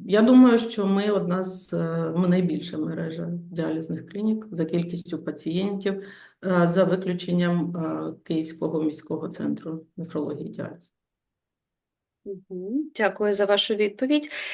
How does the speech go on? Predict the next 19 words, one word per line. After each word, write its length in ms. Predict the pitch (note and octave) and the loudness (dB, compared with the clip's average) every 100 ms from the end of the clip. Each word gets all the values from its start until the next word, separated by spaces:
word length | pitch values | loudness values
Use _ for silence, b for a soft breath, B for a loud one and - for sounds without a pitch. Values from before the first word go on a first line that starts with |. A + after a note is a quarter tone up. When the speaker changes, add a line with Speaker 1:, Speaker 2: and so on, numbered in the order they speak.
| B | B
Speaker 2:
Скажіть, 600 | - - C4+ C4 D#4+ C4 | -4 4 4 8 6 6
будь 180 | B3+ C4+ | 4 4
ласка, 380 | A3+ E3+ - - | 6 6 6 0
чи 160 | - C4 | 2 4
можуть 360 | E4+ G4 D#4 | 6 6 4
пацієнти 680 | D#4 D#4 D4 A3+ G3 F#3 C#4 | 2 2 2 2 2 2 0
отримувати 680 | - A#3+ B3+ C4 B3 A3 A#3+ | 0 -2 0 0 0 -2 -2
діаліз 520 | A#3 A3+ A3+ G#3+ G3+ | 2 4 6 4 2
в 40 | G3 | 2
ваших 400 | G#3+ - F#3 - | 2 2 -2 -6
центрах 560 | - A#3 C4+ D#4+ D4+ | -2 0 2 2 0
з 200 | A3 - - | -4 -6 0
інших 440 | C4 C4+ C4+ D4 | 4 4 2 -2
центрів 460 | - A3+ A3+ A3+ G3 | 0 -4 -2 -2 0
діалізу, 540 | A3 F3+ D#3 D#3 E3+ | 2 2 2 0 -2
так 260 | E3+ B3 C4+ | 0 0 0
званий 460 | A3+ G#3+ B3 A#3+ | 0 0 0 -2
діалізний 680 | G#3+ G3 F#3+ G3 G3+ G3+ F#3+ | -2 2 2 4 0 -2 -4
туризм? 520 | F#3+ - F#3+ D#3+ D#3 | -4 2 2 2 0